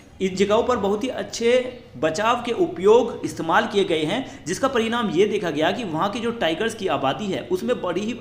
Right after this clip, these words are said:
अच्छी तरीके से बढ़ोतरी हुई है, बड़ी अच्छी तरीके से वृद्धि हुई है। हालांकि इन रिजर्वर्स में भी अवैध शिकार पूरी तरह से ख़त्म नहीं हुआ है और कभी ख़त्म भी नहीं हो सकता।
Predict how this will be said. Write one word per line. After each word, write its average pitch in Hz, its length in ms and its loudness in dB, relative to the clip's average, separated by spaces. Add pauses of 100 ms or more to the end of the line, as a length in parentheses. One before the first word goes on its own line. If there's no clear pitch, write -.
अच्छी 165 240 -6
तरीके 170 340 -4
से 247 100 -4
बढ़ोतरी 139 540 -2
हुई 139 180 2
है, 120 160 -6 (280)
बड़ी 226 180 4
अच्छी 226 200 -2
तरीके 185 280 2
से 254 120 -2
वृद्धि 143 400 -2
हुई 123 200 -2
है। 104 220 -6 (1900)
हालांकि 269 460 2
इन 254 120 4
रिजर्वर्स 190 640 0
में 143 220 2
भी 233 180 0
अवैध 190 400 0
शिकार 214 400 2
पूरी 214 260 -2
तरह 190 220 0
से 233 140 -2
ख़त्म 170 280 -4
नहीं 139 220 2
हुआ 113 220 0
है 107 100 -4
और 180 200 0
कभी 277 380 0 (420)
ख़त्म 262 320 2
भी 208 140 2
नहीं 156 180 4
हो 139 100 6
सकता। - 600 -6